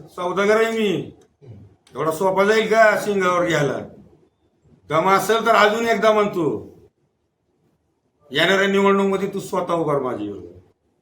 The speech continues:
तुझी मागा जनता आहे का माझी मागा जनता आहे? दाखवून देतो मी, दाखवून देतो, दाखवून. परत एकदा सांगतो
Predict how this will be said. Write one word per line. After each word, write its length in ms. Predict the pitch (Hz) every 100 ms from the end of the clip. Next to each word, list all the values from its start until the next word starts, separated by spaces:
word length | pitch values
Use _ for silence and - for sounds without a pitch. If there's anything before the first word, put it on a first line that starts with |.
| _ _ _ _ _ _ _ _ _ _ _ -
तुझी 180 | 131 160
मागा 260 | 170 160
जनता 320 | 170 185 180 208
आहे 100 | 214
का 80 |
माझी 260 | 214 185 180
मागा 220 | 175 175
जनता 280 | 175 165 190
आहे? 80 | 190
दाखवून 340 | 196 - 143
देतो 260 | 131 107 104
मी, 120 | 92 90 _ _ _ _ _ _ _ _ _ _ _ _ _ _ _ _ _ _
दाखवून 380 | 160 175 220 226
देतो, 220 | 226 220
दाखवून. 520 | 226 226 196 208 160 - - _ _ _ _ _ _ _ _ _ _ _ _ _ _ _ _ _ _ _
परत 220 | 165 202 220
एकदा 280 | 208 220
सांगतो 440 | 214 208 202 208